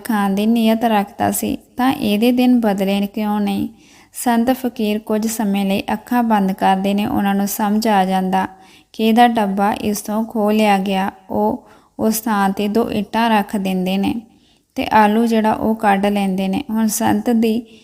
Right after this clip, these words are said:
ਘਰ ਵਾਲੀ ਨੇ ਫਿਰ ਕੋਈ ਕਿੰਤੂ ਪਰੰਤੂ ਨਾ ਕੀਤਾ। ਉਹ ਜਾਣਦੀ ਸੀ ਜੋ ਵੀ ਕਰਦੇ ਨੇ ਉਹ ਚੰਗੇ ਲਈ ਕਰਦੇ ਨੇ।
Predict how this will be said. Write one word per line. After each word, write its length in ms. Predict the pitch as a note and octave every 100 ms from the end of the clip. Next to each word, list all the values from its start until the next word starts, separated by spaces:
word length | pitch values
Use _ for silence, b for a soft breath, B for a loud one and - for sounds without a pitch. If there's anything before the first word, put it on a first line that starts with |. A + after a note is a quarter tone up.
| B B -
ਘਰ 260 | A3+ G#3+
ਵਾਲੀ 240 | G3+ G3+ G#3
ਨੇ 160 | A3
ਫਿਰ 280 | A3 A#3 B3
ਕੋਈ 240 | A#3+ A#3
ਕਿੰਤੂ 420 | A#3 A#3 G3+ G3 G#3
ਪਰੰਤੂ 440 | G#3 G3+ G3 G#3+
ਨਾ 300 | G3+ F#3+ F#3
ਕੀਤਾ। 360 | F#3+ F#3+ - G3
ਉਹ 80 |
ਜਾਣਦੀ 500 | G3+ G#3 F#3+ F#3+ F#3+
ਸੀ 320 | G#3+ - G3+ A3
ਜੋ 360 | - G#3 G3
ਵੀ 140 | G3+ G#3
ਕਰਦੇ 460 | G#3 G3 F#3+ G3+
ਨੇ 240 | G#3 A3 -
ਉਹ 60 | A#3+
ਚੰਗੇ 440 | A3+ A#3 G3+ G3
ਲਈ 160 | G3 G3
ਕਰਦੇ 440 | G3 F#3 F#3 G3
ਨੇ। 220 | F#3+ F#3+